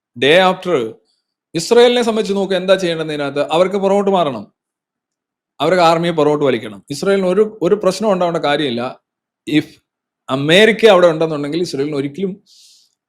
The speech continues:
ആ, അതാണ് അത് വേണ്ടുന്നത് അവർക്കാണ്. അതായത് ഈ ഡേ ആഫ്റ്ററിൽ ഇസ്രായേലിനും റോളുണ്ട്, അമേരിക്കയ്ക്കും റോളുണ്ട്. യൂറോപ്യൻ പൊളിറ്റീഷ്യൻസ് വരും,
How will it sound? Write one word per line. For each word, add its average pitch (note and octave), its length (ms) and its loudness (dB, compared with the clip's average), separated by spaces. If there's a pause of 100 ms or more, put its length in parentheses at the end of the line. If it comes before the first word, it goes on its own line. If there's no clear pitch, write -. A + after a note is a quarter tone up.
(140)
ആ, A#2+ 340 -10
അതാണ് E3+ 300 0
അത് E3 260 0
വേണ്ടുന്നത് A#3+ 300 2
അവർക്കാണ്. C3 360 -2
അതായത് G#3+ 380 0 (480)
ഈ F#3 320 -2
ഡേ D#3 240 6
ആഫ്റ്ററിൽ B3+ 420 2
ഇസ്രായേലിനും B3 520 4
റോളുണ്ട്, A#3 340 4
അമേരിക്കയ്ക്കും F#3+ 600 -2
റോളുണ്ട്. A#2+ 380 -8 (1160)
യൂറോപ്യൻ F3 340 2
പൊളിറ്റീഷ്യൻസ് D#3+ 560 -2
വരും, A2+ 200 -8